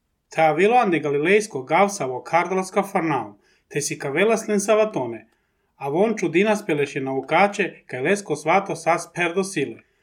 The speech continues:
Ande sinagoga sa svaresoskom manuš, ande savo sas nečisto duho je benđesko. Vo čutas mu izorale glasosa. So kame sa men dar Isuse andaro gav Nazaret, a vilan te uništisamen. Džanavtu ko san,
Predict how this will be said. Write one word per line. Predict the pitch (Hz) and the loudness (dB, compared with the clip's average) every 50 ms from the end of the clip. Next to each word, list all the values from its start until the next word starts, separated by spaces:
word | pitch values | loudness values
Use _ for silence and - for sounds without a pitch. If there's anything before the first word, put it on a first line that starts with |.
| _ _ _ _ _ _ | _ _ _ _ _ _
Ande | - 147 151 143 147 | -12 -8 -6 -6 -6
sinagoga | 143 165 160 156 156 143 156 202 233 233 226 208 | -2 -2 -2 -2 0 2 4 2 4 4 2 0
sa | 214 - 160 | 0 -2 -6
svaresoskom | - - 175 190 208 214 196 - 160 156 - - 143 139 | -4 0 0 2 2 2 0 -2 -8 -8 -6 -6 -4 -4
manuš, | 139 139 156 175 208 220 208 - - - _ _ _ _ | -2 0 2 2 2 2 0 -2 -8 -10 _ _ _ _
ande | - 147 143 139 139 | -8 -6 -4 -2 -2
savo | - - 160 165 165 151 | 0 2 2 2 2 0
sas | - - 196 208 196 202 175 | 0 4 4 4 4 4 2
nečisto | 175 185 185 - 185 - - 196 | 0 0 0 -2 -10 -6 -4 -6
duho | 160 156 196 202 196 202 - 208 | 0 2 2 2 2 2 2 2
je | 202 | 2
benđesko. | 190 214 220 208 175 143 131 - - - 120 110 - _ _ _ _ _ _ _ _ - | 4 2 2 2 2 0 0 -2 -4 -14 -16 -18 -18 _ _ _ _ _ _ _ _ -4
Vo | 143 180 220 | 2 2 2
čutas | 214 214 - 196 190 196 214 196 - 190 | 2 2 -2 -4 0 0 0 -2 0 0
mu | 175 190 196 | 2 2 2
izorale | 185 190 175 165 156 156 165 175 175 | 2 0 0 2 2 2 2 2 2
glasosa. | 190 190 190 190 - 127 117 - - 127 113 - _ _ _ _ _ _ _ _ _ _ | 0 0 -2 -2 -4 -8 -8 -8 -14 -18 -18 -20 _ _ _ _ _ _ _ _ _ _
So | - - - 240 240 247 | -10 -2 0 0 0 2
kame | - 190 190 208 220 | 2 2 2 2 0
sa | 214 - 170 | 0 -2 0
men | 151 160 170 170 | 2 4 4 4
dar | 151 147 143 | 2 2 0
Isuse | 170 190 - - 190 - - 156 | 0 0 0 -4 -6 -4 -2 -4
andaro | 143 143 135 143 143 135 131 | -2 -2 -4 -4 -4 -6 -4
gav | 123 156 156 160 143 135 | 0 2 2 2 2 0
Nazaret, | 131 135 156 156 175 214 214 220 214 214 - - _ _ _ _ _ - | 0 0 0 2 2 2 2 2 0 0 -10 -20 _ _ _ _ _ -4
a | 147 151 | -2 2
vilan | 151 175 190 220 226 214 | 2 4 4 4 2 2
te | 214 185 | 2 2
uništisamen. | 165 165 165 156 156 - 208 226 214 - 165 120 110 113 107 - _ _ _ _ _ _ _ - | 4 4 4 2 2 0 0 0 0 -2 -6 -8 -8 -12 -16 -18 _ _ _ _ _ _ _ -10
Džanavtu | 139 151 160 160 175 185 208 202 202 - 208 214 | -4 -2 0 2 4 4 4 2 2 -8 -8 0
ko | - 214 208 | 2 2 2
san, | 202 - 202 151 123 113 | 4 2 0 0 0 0